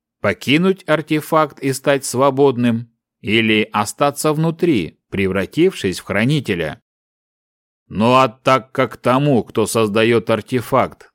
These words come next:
нужен именно последний, то чаще всего каждая могущественная и важная вещь обладает подобным защитником. Собственно, пока цел предмет,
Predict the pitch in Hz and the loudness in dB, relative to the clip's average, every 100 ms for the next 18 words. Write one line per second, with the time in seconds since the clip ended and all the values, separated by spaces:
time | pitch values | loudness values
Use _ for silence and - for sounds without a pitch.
0 | - 117 107 113 107 113 113 104 101 107 | -6 -2 0 -2 -2 -2 0 0 0 -2
1 | - 127 165 165 98 80 - _ _ _ | -2 0 2 2 -2 -6 -8 _ _ _
2 | - 139 170 - 156 180 - 151 - 143 | 0 2 2 0 0 2 0 -2 0 2
3 | 143 135 120 135 143 113 117 110 107 104 | 4 2 0 2 2 2 0 2 2 0
4 | 104 156 156 123 113 - 110 107 104 98 | 2 0 0 -2 -4 -2 0 2 2 2
5 | 95 - 117 117 123 113 92 95 90 107 | -2 -2 0 2 4 2 -2 -4 -2 0
6 | 160 170 - _ - 104 123 147 214 208 | 0 -2 -10 _ -4 0 0 2 2 0
7 | - 123 107 110 92 104 98 117 123 - | 0 -2 2 0 0 -2 0 -2 -2 -4
8 | 113 - 85 98 80 78 _ _ _ _ | -4 -4 -6 -6 -8 -8 _ _ _ _
9 | _ _ _ _ - 131 107 - 117 117 | _ _ _ _ -4 -2 -2 -2 0 2
10 | 117 101 _ - 113 123 117 - 135 117 | 2 0 _ -4 -2 2 0 0 0 0
11 | - 101 90 104 151 165 - | 0 -2 0 0 -2 -4 -8